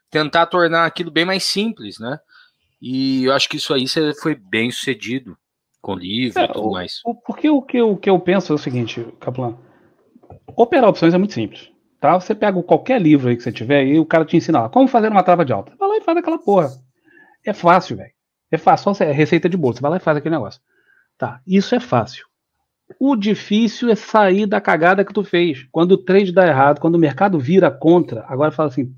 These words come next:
Speaker 2: "Fudeu, e agora? O que que eu faço?" E o cara tá amarrado ali. Quando for uma trava com cem reais ou duzentos reais, o cara vai perder dinheiro.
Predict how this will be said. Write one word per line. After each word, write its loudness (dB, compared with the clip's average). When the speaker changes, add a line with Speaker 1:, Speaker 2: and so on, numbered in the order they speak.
Speaker 2:
"Fudeu, -10
e -4
agora? -4
O -14
que -10
que -6
eu -4
faço?" -18
E 6
o 4
cara 2
tá -2
amarrado 0
ali. 2
Quando -4
for 2
uma 2
trava 2
com 2
cem 0
reais 2
ou -4
duzentos -8
reais, -2
o -18
cara -4
vai 0
perder -2
dinheiro. -2